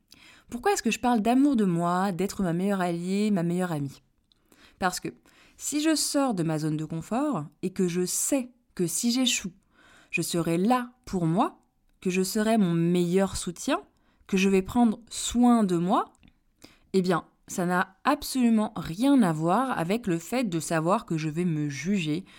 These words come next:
me critiquer et me dire tout un tas de choses horribles à propos de moi. Savoir que je serai là pour moi me permet d'aller vers l'échec de façon beaucoup plus sereine, d'y aller également plus souvent,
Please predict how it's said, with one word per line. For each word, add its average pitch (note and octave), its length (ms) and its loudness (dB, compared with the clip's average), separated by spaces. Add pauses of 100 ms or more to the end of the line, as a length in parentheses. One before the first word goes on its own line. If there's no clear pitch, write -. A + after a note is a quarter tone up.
(200)
me F3 120 -2
critiquer F#3+ 680 -2
et F#3 60 0
me F#3 160 2
dire G3+ 280 -4 (140)
tout E4 260 2
un G3 140 0
tas G3+ 120 0
de F3 100 0
choses A#3+ 360 -6 (120)
horribles D#4+ 460 4
à F#3 40 -2
propos F3+ 260 -4
de D#3+ 80 -2
moi. - 140 -8 (1120)
Savoir B3+ 540 0
que F#3+ 80 -2
je E3+ 120 -2
serai D#3 340 -4
là F3+ 260 2
pour G3+ 260 -4
moi G3+ 300 0
me F3+ 220 2
permet G#3+ 500 2
d'aller G#3+ 560 0
vers E3 200 0
l'échec F#3 440 -4
de E3 80 -6
façon E3 360 -4
beaucoup A3+ 460 -2
plus F#3+ 160 -6
sereine, C#3 500 -4 (400)
d'y E3 240 -2
aller F#3 180 2
également D#3+ 580 -2
plus E3 220 -10
souvent, G3 480 -4